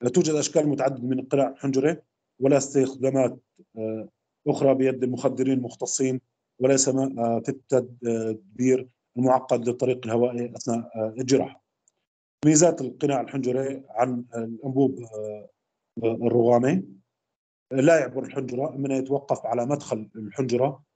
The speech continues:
يعني ما بينزل تحت الحبال، آه، الصوتية. يترافق استخدامه مع تغيرات، آه، هيموديناميكية أقل، يعني، آه، مو مثل الإنباب الرغامي اللي قد يؤدي إلى حدوث ارتفاع ضغط و-، وتسرع نبض مثل ما ذكرنا.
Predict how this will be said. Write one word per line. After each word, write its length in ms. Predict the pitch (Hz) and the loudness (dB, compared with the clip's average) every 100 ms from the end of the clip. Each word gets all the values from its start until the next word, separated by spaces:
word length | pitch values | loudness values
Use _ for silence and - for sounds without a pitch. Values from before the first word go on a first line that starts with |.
| _ _ - | _ _ 0
يعني 220 | 127 120 | 2 4
ما 140 | 120 127 | 4 4
بينزل 380 | 117 117 110 | 4 0 -2
تحت 220 | 101 98 - | -4 -8 -10
الحبال، 460 | - 117 107 95 - | -4 0 0 -2 -8
آه، 320 | 98 95 80 95 | -8 -6 -8 -4
الصوتية. 580 | - 117 - 131 185 185 _ _ - | -2 -2 0 2 2 0 _ _ -2
يترافق 320 | 135 160 147 | 2 2 0
استخدامه 460 | - - 120 139 131 | -2 -8 0 0 2
مع 120 | 120 | -2
تغيرات، 580 | 113 117 131 135 127 127 113 | -6 0 2 4 2 0 -14
آه، 240 | 110 107 | -6 -2
هيموديناميكية 960 | 107 131 123 113 120 123 120 123 123 117 | 0 0 0 -2 0 2 0 2 0 0
أقل، 380 | 117 - 147 165 _ - | 0 0 0 -2 _ -6
يعني، 360 | 117 120 117 117 _ - | -4 -2 -6 -8 _ -6
آه، 100 | 120 | -2
مو 200 | 120 139 | 2 2
مثل 200 | 135 131 | 2 0
الإنباب 440 | 117 117 123 123 | -2 -2 2 2
الرغامي 380 | 120 117 120 120 | 2 0 0 0
اللي 220 | 120 110 | -2 -6
قد 260 | 107 117 - 101 110 | -6 -6 -8 -14 -10
يؤدي 240 | 117 113 | -6 -4
إلى 140 | 107 | -2
حدوث 320 | 104 113 113 - _ _ 123 | -4 -2 -6 -6 _ _ -8
ارتفاع 340 | 113 - 113 | -8 -2 0
ضغط 360 | 117 113 110 _ _ | 2 0 -2 _ _
و-، 540 | 98 - - 104 101 196 - _ _ - | -10 -10 -8 -8 -8 -12 -14 _ _ -2
وتسرع 520 | 110 92 - 117 107 | 0 0 0 0 0
نبض 300 | 113 107 90 - | -2 -6 -8 -6
مثل 300 | 110 113 107 | -6 -4 -6
ما 180 | 104 | -6
ذكرنا. 520 | 101 107 117 120 175 | -4 -2 0 0 -2